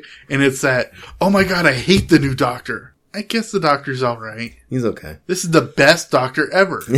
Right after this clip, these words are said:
Speaker 2: <laughs>
Speaker 1: I can't believe this Doctor's leaving.
Speaker 2: <laughs> It's too soon.
Speaker 1: Exactly. It's, that's the cycle of the Doctor.
Speaker 2: Yeah.
Speaker 1: And so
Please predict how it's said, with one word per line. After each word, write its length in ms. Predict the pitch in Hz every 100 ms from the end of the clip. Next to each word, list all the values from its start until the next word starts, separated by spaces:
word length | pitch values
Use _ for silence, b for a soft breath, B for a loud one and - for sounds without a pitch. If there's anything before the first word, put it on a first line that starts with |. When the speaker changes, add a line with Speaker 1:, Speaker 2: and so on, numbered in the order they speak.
| 135
Speaker 2:
<laughs> 260 | - 147 -
Speaker 1:
I 80 | 160
can't 380 | - 240 285
believe 340 | 247 160 160 180
this 180 | 240 -
Doctor's 520 | 269 294 - 220 190
leaving. 340 | 175 151 123 202
Speaker 2:
<laughs> 1200 | - 185 - - - 180 - - - - - _ B B
It's 240 | 190 - -
too 160 | 220
soon. 460 | 214 - 160 139 85 B B -
Speaker 1:
Exactly. 420 | 165 202 202 139
It's, 160 | 147
that's 260 | 147 170 170
the 80 | 214
cycle 400 | - 135 131 139
of 140 | 131
the 60 | 127
Doctor. 300 | 123 123 110
Speaker 2:
Yeah. 120 | 92
Speaker 1:
And 100 | 156
so 320 | - 202 202